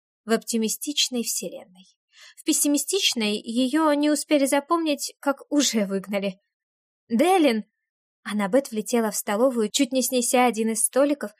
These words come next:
и повисла у меня на шее. «Ты вернулась! Так рано! А говорила, что приедешь к самому началу занятий?»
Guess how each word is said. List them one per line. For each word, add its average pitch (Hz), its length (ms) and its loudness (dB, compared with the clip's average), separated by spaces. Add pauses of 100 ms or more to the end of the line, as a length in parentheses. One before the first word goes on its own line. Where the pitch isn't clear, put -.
(200)
и 339 60 -8
повисла 240 480 0
у 214 60 -4
меня 208 220 -4
на 208 140 -4
шее. 196 420 -4 (340)
«Ты 359 120 4
вернулась! 392 680 4 (420)
Так 269 200 2
рано! 349 340 2 (380)
А 311 240 4
говорила, 302 520 4
что - 200 -2
приедешь 285 480 2
к - 80 -12
самому 302 440 0
началу 277 800 0
занятий?» 254 720 -2